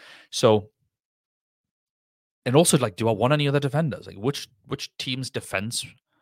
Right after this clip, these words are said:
would I bring in? I've said Porto's maybe, but I mean, that seems, still seems a little risky. So is it worth the minus four? I personally don't think so, but we'll,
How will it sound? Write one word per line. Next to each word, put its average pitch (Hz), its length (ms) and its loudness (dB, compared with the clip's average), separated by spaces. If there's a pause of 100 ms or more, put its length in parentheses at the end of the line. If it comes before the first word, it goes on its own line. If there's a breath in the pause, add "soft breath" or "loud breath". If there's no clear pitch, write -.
(160)
would 123 100 2
I - 20 4
bring 131 140 4
in? 139 60 2
I've 120 100 0
said 123 160 0
Porto's 104 500 0
maybe, 101 480 -8 (760 soft breath)
but 107 240 2 (240)
I - 100 -16
mean, 80 140 -16
that 104 160 -12
seems, 90 240 -10 (160)
still 104 360 -8 (120)
seems 92 300 -12
a 90 40 -8
little 98 300 -4
risky. 104 500 -6 (400 soft breath)
So 107 240 2
is 113 120 2
it 135 80 0
worth 131 240 -2
the 135 60 -12
minus 131 300 -4
four? 120 340 0
I 113 320 2 (140)
personally 110 440 -6
don't 98 220 -10
think 95 200 -14
so, 95 340 -8
but 92 120 -4
we'll, 117 180 -4